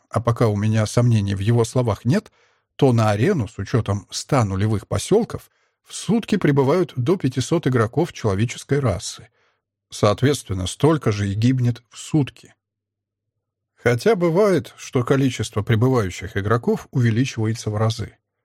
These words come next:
Это случается по предположениям Вятича, когда где-то там дальше происходит массовая гибель игроков.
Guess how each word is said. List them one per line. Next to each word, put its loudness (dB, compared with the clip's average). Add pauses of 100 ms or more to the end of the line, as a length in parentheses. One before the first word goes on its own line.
(240)
Это 4
случается 0
по 0
предположениям 0
Вятича, -2
когда 0
где-то 0
там 0
дальше -2
происходит -2
массовая 0
гибель -2
игроков. -4